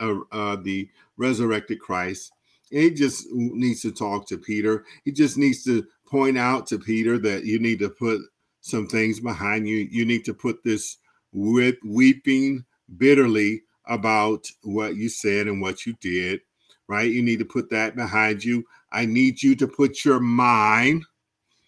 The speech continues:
right, in, in the, in the game, right? Philippians three and fifteen says, "Let us therefore, as many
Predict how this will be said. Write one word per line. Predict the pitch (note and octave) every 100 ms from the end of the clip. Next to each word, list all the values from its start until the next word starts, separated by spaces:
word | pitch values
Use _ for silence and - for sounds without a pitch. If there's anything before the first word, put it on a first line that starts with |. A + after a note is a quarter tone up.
| - _
right, | - G#2+ A#2 D3 - _ _
in, | B2 A#2+ A#2
in | G2 A2+ A2+
the, | A#2+ - A2+
in | A#2
the | B2
game, | A#2 A2 G#2+ G#2+ B2 B2+ _ _ -
right? | G#2 A#2
Philippians | - A2 G#2+ G#2+ A#2 A2 A2 G#2 - - _ _ _ _ -
three | A#2+ A#2+ A2+ A#2+ A#2+ -
and | A2+ G#2
fifteen | B2 A2 - B2 A#2 A#2
says, | - A2+ G#2+ A2 - _ _ _ -
"Let | A#2+
us | B2+ G#2
therefore, | B2 C3 B2 A2+ G#2+ G2 F#2+
as | G#2+ G2
many | G2 A2 A2+ A2+ A#2